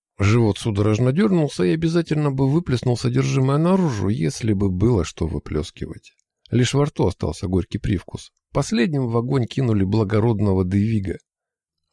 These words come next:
По великолепным золотым волосам Дрир только и сумел узнать атамана. Дикари с невероятной жестокостью искромсали тело благородного вдоль и поперек.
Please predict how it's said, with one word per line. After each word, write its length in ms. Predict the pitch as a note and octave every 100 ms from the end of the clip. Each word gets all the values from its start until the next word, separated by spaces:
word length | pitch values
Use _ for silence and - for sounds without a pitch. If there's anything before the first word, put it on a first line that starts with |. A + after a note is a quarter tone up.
| -
По 120 | D#3+
великолепным 720 | E3+ D3 - A2 B2+ - G2+
золотым 420 | F#2+ G2 G#2 A#2+ A#2+
волосам 580 | G#2 G2+ - B2 A#2
Дрир 320 | F#2 G#2 A#2 G#2+
только 340 | A#2 G#2 -
и 40 |
сумел 420 | G2+ - B2+ C3+ F2+
узнать 380 | E2 G2 F2+
атамана. 600 | E2+ - A2 G#2+ E2 D#2+ - _ _
Дикари 320 | F2+ F#3 C#3
с 80 | C3+
невероятной 500 | B2+ C3 D3 D#3 B2+
жестокостью 680 | A#2+ C3+ - - F2 - E2+
искромсали 580 | - - F2+ - F2+ E2
тело 320 | - B2+ F2
благородного 720 | E2 E2+ E2+ A2+ G2+ E2 D#2+
вдоль 400 | D#2+ E2+ F2+ D#2+
и 20 |
поперек. 540 | D#2 F2 F#2 E2+ C#2+